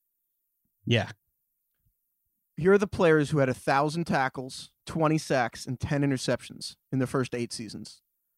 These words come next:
Speaker 2: Ray Lewis and Levante David.
Speaker 1: Mm-hmm. Yeah, man.
Speaker 2: That is the
Speaker 1: He
Speaker 2: list. He's literally, like, every, all these players get most underrated player. Levante David is actually the most
Speaker 1: He
Speaker 2: underrated
Speaker 1: actually
Speaker 2: player in
Speaker 1: is.
Speaker 2: football. He actually is, 'cause he's been
Speaker 1: <laughs>
Speaker 2: good for, like, seven years. He was on, like, a Grantland underrated players list, like, six years ago.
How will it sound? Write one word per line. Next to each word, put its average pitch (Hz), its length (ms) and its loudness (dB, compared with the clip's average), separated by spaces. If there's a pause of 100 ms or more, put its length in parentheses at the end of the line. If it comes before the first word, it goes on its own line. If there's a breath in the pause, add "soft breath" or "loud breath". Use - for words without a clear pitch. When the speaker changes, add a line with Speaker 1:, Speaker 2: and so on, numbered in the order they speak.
(380)
Speaker 2:
Ray 151 200 6
Lewis 147 540 2 (380)
and 135 100 -2
Levante 123 380 0
David. 110 180 -4
Speaker 1:
Mm-hmm. 117 200 2 (1000)
Yeah, 117 160 2
man. 98 260 -2
Speaker 2:
That 147 160 6
is 185 120 6
the 214 80 6
Speaker 1:
He 202 100 2
Speaker 2:
list. - 300 -10
He's 185 160 4
literally, 247 400 8
like, 214 260 4 (220)
every, 247 160 4
all 262 140 8
these 302 140 -2
players 214 280 4
get 170 180 4
most 151 300 6
underrated 143 420 4
player. 139 180 2 (220)
Levante 220 320 4
David 214 240 2
is 156 200 -2
actually 165 380 2
the 147 100 0
most 147 200 2
Speaker 1:
He 156 80 0
Speaker 2:
underrated 127 260 4
Speaker 1:
actually 123 300 2
Speaker 2:
player 113 140 -2
in - 60 -6
Speaker 1:
is. - 60 -12
Speaker 2:
football. - 400 -12
He 185 120 6
actually 160 380 4
is, - 100 2
'cause 160 120 -2
he's 196 160 2
been 196 160 2
Speaker 1:
<laughs> - 0 -
Speaker 2:
good 175 160 4
for, 175 120 -2
like, 127 140 -4
seven 143 360 -2
years. 117 320 -6 (180 soft breath)
He 202 80 0
was 226 100 4
on, 233 120 4
like, 208 160 2
a 170 40 0
Grantland 170 600 4
underrated 143 400 2
players 135 320 -2
list, 127 160 -6
like, 117 120 -6
six - 220 -10
years 110 200 -8
ago. 92 240 -14